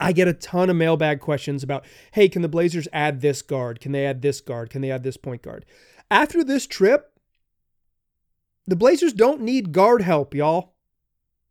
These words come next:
They don't need it. Let's put it to bed. Let's stop,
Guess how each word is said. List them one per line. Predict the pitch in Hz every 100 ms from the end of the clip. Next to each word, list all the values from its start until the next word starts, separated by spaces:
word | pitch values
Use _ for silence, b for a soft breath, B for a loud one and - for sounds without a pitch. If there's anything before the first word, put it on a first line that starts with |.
| _ _ -
They | 165
don't | 202 285
need | 208 226 185
it. | 117 -
Let's | 208
put | - 269 277
it | -
to | 196
bed. | 185 170 120 -
Let's | 202 -
stop, | - 233 240 240